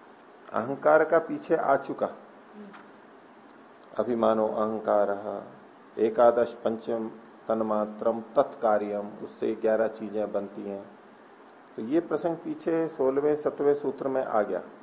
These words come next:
और कैसे कैसे बनती हैं, तो सात्विकम एकादशकम प्रवर्तते वैकृतात् अहंकारात्, फिर कर्मेंद्रिय, ये पूरा कई सूत्रों के अंदर लगातार आ गया।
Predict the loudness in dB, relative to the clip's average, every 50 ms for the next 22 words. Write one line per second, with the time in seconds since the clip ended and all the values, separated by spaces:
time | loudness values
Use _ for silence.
0 | -20 -20 -20 -20 -20 -20 -20 -20 -20 -20 -20 -20 -14 -2 6 8 10 10 10 10
1 | 6 2 -2 -10 -8 0 2 2 2 4 0 2 2 2 2 2 2 2 2 0
2 | -2 -2 -4 -4 -2 -2 0 0 0 -2 0 4 4 4 4 2 -2 -6 0 2
3 | 2 2 2 0 -4 -2 2 4 4 4 4 2 -2 -2 -4 -4 -4 -4 0 0
4 | 2 2 2 0 0 -4 -6 -2 0 0 2 2 0 -2 -2 -4 -6 -2 2 2
5 | 2 2 2 0 -2 -2 -4 -2 0 2 2 2 4 2 0 0 -2 -6 -12 -18
6 | -20 -20 -20 -20 -20 -20 -20 -20 -20 -20 -8 -6 -6 -4 0 0 0 2 2 -2
7 | -2 -2 -4 -6 -6 -6 -4 -4 -4 -4 -6 -8 -4 -2 2 4 6 6 4 4
8 | -2 -10 -16 -18 -20 -20 -20 -20 -20 -20 -20 -20 -20 -20 -20 -16 -2 0 0 0
9 | 0 -2 -6 -6 -6 -4 -6 -6 -4 -4 -4 -4 -4 -4 -4 -4 -4 -2 -4 -6
10 | -4 -6 -6 -6 -6 -8 -8 -8 -10 -12 -14